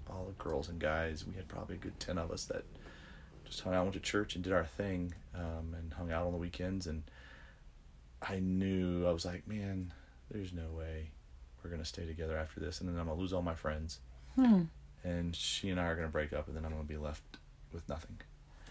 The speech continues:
Speaker 2: Yeah.
Speaker 1: And so I was like, "You know what? Socially, I made the decision. I, I'm okay with the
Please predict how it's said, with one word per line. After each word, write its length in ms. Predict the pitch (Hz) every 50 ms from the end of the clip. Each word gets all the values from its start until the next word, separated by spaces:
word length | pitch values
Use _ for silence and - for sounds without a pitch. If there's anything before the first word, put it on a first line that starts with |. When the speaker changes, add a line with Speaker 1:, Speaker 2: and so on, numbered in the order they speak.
| -
Speaker 2:
Yeah. 260 | - 175 175 170 151 147 - - - -
Speaker 1:
And 200 | 98 95 95 92
so 320 | - - - 104 104 101
I 60 | 98
was 120 | 98 98 104
like, 180 | 101 95 -
"You 60 | - 110
know 140 | 110 110 110
what? 320 | 110 110 113 117 123 -
Socially, 460 | - - 120 120 123 - - 95 104
I 60 | 95 95
made 200 | 95 92 95 92
the 60 | 87
decision. 640 | 95 95 - - 107 104 95 98 92 92 90 95 - -
I, 360 | - 87 90 90 87 87 87 85 - - - -
I'm 140 | 90 90 92
okay 220 | 92 92 - - 87
with 80 | 87
the 60 | -